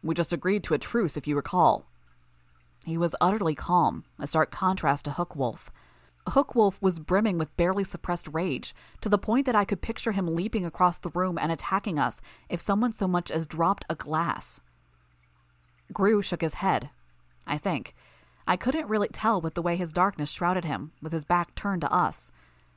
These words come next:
He answered, "Not interested in a war, but I'm not going to stop my teammate from doing what she has to." "You mean you can't stop your subordinate?" Kaiser mused. Gru didn't have a quick response to that.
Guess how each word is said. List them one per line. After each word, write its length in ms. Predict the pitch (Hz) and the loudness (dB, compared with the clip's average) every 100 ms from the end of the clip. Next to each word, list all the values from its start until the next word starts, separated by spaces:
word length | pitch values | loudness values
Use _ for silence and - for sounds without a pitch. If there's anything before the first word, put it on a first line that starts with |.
| _ _ | _ _
He 160 | - 160 | -6 -4
answered, 480 | 185 190 156 131 - _ _ _ _ _ _ _ _ | -2 -2 -4 -6 -8 _ _ _ _ _ _ _ _
"Not 240 | 160 151 - | 4 4 4
interested 380 | 180 180 160 | -2 -4 -4
in 80 | 147 | -2
a 60 | 147 | 0
war, 420 | 156 160 - 147 _ - | 2 2 2 -4 _ -2
but 80 | |
I'm 100 | 160 | 4
not 160 | 165 180 | 6 6
going 160 | 208 180 | 4 2
to 40 | |
stop 220 | - 175 | 2 2
my 100 | 185 | 2
teammate 380 | - 196 175 139 | 0 -2 0 -2
from 160 | 156 156 | -2 -2
doing 240 | 175 147 | 0 0
what 140 | 143 | -2
she 120 | - 165 | -4 -4
has 300 | 151 151 - | -2 -2 -4
to." 260 | 135 92 - _ _ _ _ _ _ _ _ _ _ _ _ _ - | -6 -8 -10 _ _ _ _ _ _ _ _ _ _ _ _ _ -8
"You 200 | 151 160 | 0 2
mean 200 | 160 151 | 4 4
you 140 | 147 | 0
can't 520 | 139 - 190 123 - - | -2 -2 0 0 -4 -12
stop 320 | - 151 135 | 0 4 4
your 120 | 143 | 2
subordinate?" 680 | 139 143 156 143 127 - - - _ _ _ _ _ - | -2 0 0 0 -2 -4 -10 -12 _ _ _ _ _ -10
Kaiser 360 | - 180 160 | -4 -2 -2
mused. 520 | 147 156 160 120 - - _ _ _ _ _ _ _ _ _ | -2 -2 -2 -4 -8 -14 _ _ _ _ _ _ _ _ _
Gru 280 | 185 214 285 | 0 2 2
didn't 240 | 285 262 - | 0 -4 -2
have 240 | 190 - | -2 -2
a 40 | |
quick 300 | - - 185 | -4 -4 -4
response 480 | 165 - - 180 143 | -4 -4 0 0 0
to 100 | - | -2
that. 340 | 147 160 123 | -2 0 0